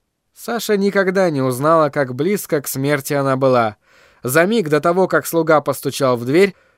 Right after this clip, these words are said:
Флэг вылил яд в сток, сделанный в полу, и с искажённым ненавистью лицом слушал шипенье и бульканье зелья, уходящего в трубу.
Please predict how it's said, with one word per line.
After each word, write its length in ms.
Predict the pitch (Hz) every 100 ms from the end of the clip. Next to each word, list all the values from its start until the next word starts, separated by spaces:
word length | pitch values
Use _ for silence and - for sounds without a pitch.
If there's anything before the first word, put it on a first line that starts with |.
| _
Флэг 400 | 208 240 - -
вылил 520 | 120 127 202 226 190
яд 320 | 139 151 170
в 100 | -
сток, 380 | - - 196 -
сделанный 560 | 117 117 139 135 135 135
в 100 | -
полу, 420 | 143 135 117 107 _ _ _ _
и 120 | 110
с 80 | 120
искажённым 760 | 151 - 151 131 180 175 170 160
ненавистью 560 | 170 170 165 143 143
лицом 460 | 127 120 165 180 156 _ _ _
слушал 460 | - 170 160 160
шипенье 680 | 139 151 135 160 175 170 165
и 160 | 160 147
бульканье 640 | 139 160 135 127 117 110
зелья, 500 | 104 165 180 175 160 _ _
уходящего 760 | 147 160 143 139 135 - 135
в 80 | 127
трубу. 400 | 147 135 113 98